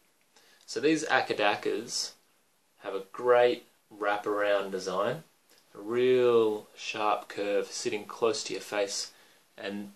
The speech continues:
sitting close to your face, they do offer nice all-round protection, but there is that little bit of sunshine and glare that could get over the top t-, around midday. Or in, so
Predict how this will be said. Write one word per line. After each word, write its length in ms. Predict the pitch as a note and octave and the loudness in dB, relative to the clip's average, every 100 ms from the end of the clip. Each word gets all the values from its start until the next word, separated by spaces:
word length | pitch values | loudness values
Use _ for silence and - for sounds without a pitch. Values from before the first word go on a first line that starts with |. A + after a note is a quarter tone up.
| _ | _
sitting 340 | - D3+ D3+ B2 | -6 -4 -4 -6
close 400 | - A#2+ B2 - | 2 4 4 2
to 100 | B2+ | 0
your 60 | |
face, 360 | A#2 G2 F#2+ - | 0 -2 -2 -2
they 100 | - | -2
do 280 | C3 D3 D3+ _ _ | 0 0 -2 _ _
offer 640 | A2+ A2+ - - G2+ G2 F#2+ _ _ _ _ _ _ | -6 -6 -8 -8 -4 -4 -4 _ _ _ _ _ _
nice 380 | G#2+ G#2+ G#2+ - | -4 -2 0 -2
all-round 360 | G#2+ G2+ G2 G2 | -2 -2 -2 -4
protection, 640 | - A2+ - - F2+ - _ _ _ _ | -8 -6 -4 -4 -6 -10 _ _ _ _
but 200 | - - | -20 -8
there 180 | A2 A2+ | -2 0
is 240 | B2+ C3 | 0 -4
that 240 | - G#2+ - | -4 -4 -4
little 200 | A2+ G#2+ | -6 -4
bit 180 | A2 G#2+ | -2 -2
of 300 | G2 - - _ _ _ _ _ _ - - _ _ - | -4 -12 -18 _ _ _ _ _ _ -20 -20 _ _ -8
sunshine 640 | - G#2+ G#2 - G2 F#2+ | -2 -2 0 0 0 -2
and 140 | F#2 | -2
glare 240 | G2+ G2 F#2 | 2 2 2
that 160 | F#2 | -4
could 180 | - A2 | -8 -4
get 160 | G#2+ G2 | 0 2
over 180 | F#2 | 2
the 100 | F#2 | -2
top 360 | - F#2 - - _ _ _ _ - | -6 -6 -6 -10 _ _ _ _ -20
t-, 80 | - _ - | -20 _ -14
around 280 | F#2+ F#2 F#2 | -10 -8 -8
midday. 460 | F#2+ F#2 F2 F2 F#2 | -10 -10 -10 -10 -12
Or 60 | F#2 | -14
in, 100 | F2+ - _ _ _ _ _ _ _ _ _ _ _ _ _ _ _ - | -14 -20 _ _ _ _ _ _ _ _ _ _ _ _ _ _ _ -6
so 280 | - A2+ | 0 0